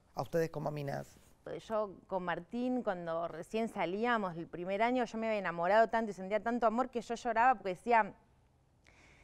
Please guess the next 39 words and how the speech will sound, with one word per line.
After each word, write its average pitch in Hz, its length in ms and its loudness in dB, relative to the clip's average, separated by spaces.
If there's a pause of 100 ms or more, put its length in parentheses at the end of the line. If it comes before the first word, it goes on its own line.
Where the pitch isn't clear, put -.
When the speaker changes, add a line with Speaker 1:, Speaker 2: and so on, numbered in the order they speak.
(720)
Speaker 2:
"Si 233 140 2
te 233 120 0
llegás 233 400 2
a 320 140 6
morir, 240 440 0
por 247 200 4
Dios, 254 200 2
espérame, 262 880 4
que 170 200 -16
me 165 140 -8
voy 180 200 0
con 196 240 0
vos, 262 400 8 (140)
y 196 80 -10
si 208 120 -8
me 190 120 -4
llega 254 160 -2
a 240 40 4
pasar 220 280 0
a 226 60 2
mí, 262 120 2
te 311 120 -2
espero 269 480 4
para 208 140 4
que 175 80 -8
te 196 140 -2
vayas 220 260 -4
conmigo". 220 440 2
O - 20 0
sea, 240 240 2
era 277 160 -2
un 330 140 -2
amor 269 260 0
tan 294 380 0
grande 320 580 2 (840)
que 226 120 2
empecé 214 320 2
a 285 40 6
temerle. 214 600 2